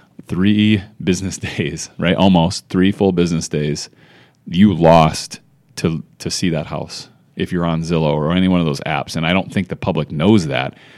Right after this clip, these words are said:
that they're losing. So if they ever, what we typically see is somebody's been searching on their own and they finally listen to someone and say, "Go hire somebody,"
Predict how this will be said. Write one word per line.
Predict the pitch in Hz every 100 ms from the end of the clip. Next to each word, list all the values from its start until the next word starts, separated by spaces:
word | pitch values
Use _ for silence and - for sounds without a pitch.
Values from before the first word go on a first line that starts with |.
| _
that | 78 76 - -
they're | 87
losing. | 82 101 92
So | 98 101
if | 95
they | 104 117
ever, | 104 92 - _ - - _ - - - - -
what | - 113 127
we |
typically | - 135 127 135
see | 120 135
is | 110
somebody's | 120 110
been | 95
searching | 98 90 95 92
on | 85
their | 80
own | 76 82
and | 80
they | 80
finally | 78 87 90
listen | 85 82 85
to |
someone | - 87 85
and | 82
say, | 76 - - _ -
"Go | 107
hire | 76 85
somebody," | 98 98 110 113